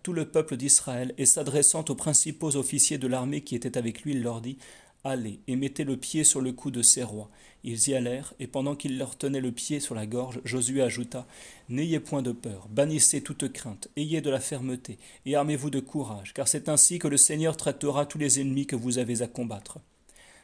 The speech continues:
Après cela, Josué frappa ces rois, et les tua, et les fit ensuite attacher à cinq potences où ils demeurèrent pendus jusqu'au soir. Et lorsque le soleil se couchait,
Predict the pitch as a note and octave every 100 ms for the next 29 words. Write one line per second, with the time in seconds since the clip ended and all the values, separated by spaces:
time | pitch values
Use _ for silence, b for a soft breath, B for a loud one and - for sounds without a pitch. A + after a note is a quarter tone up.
0 | B B2 - A#2 B2+ C3 C#3 B2+ A#2 C#3
1 | C3+ B2+ A#2+ B2 - B2+ A2 A#2+ B B
2 | B C3 C3 C3 C#3+ A#2 - C3+ B2+ C3
3 | - C#3+ C#3+ - E3 - D3 C3 C#3 -
4 | D#3+ - E3 - D#3+ - C#3+ C3+ C3+ -
5 | B2+ A#2+ C3+ B2+ A#2+ A#2+ - B2 A2+ A2
6 | A2 A#2+ - A2+ G2+ F#2 - B B B
7 | B C3 B2 B2 C3 B2 - C#3 C3+ B2
8 | - A#2+ - C3